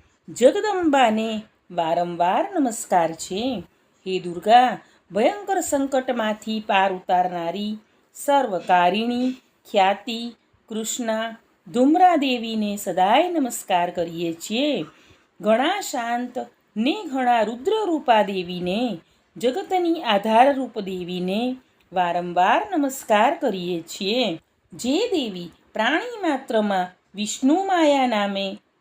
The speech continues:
ચેતના નામે, બુદ્ધિરૂપે, નિદ્રારૂપે, ક્ષુધારૂપે, છાયારૂપે,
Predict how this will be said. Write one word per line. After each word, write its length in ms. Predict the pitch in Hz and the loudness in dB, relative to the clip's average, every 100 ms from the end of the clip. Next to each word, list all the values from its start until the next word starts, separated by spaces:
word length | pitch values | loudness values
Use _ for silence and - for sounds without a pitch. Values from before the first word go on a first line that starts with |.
| - | -12
ચેતના 500 | 185 160 185 185 220 | -10 -6 -4 -2 -2
નામે, 500 | 247 226 226 214 220 _ _ _ | -2 -4 -4 -8 -10 _ _ _
બુદ્ધિરૂપે, 1000 | 190 - 202 220 247 226 233 233 233 233 _ _ | -10 -8 -6 -4 -6 -10 -8 -8 -8 -12 _ _
નિદ્રારૂપે, 920 | 175 175 170 220 233 247 226 240 233 233 - _ _ - | -14 -12 0 6 6 6 0 -6 -8 -8 -14 _ _ -14
ક્ષુધારૂપે, 1040 | - 214 196 202 214 240 220 220 202 208 214 _ _ _ | -8 -6 -2 2 2 0 -4 -6 -6 -6 -10 _ _ _
છાયારૂપે, 1040 | - 196 175 180 214 247 240 214 233 233 | -4 2 4 6 6 4 0 -6 -8 -8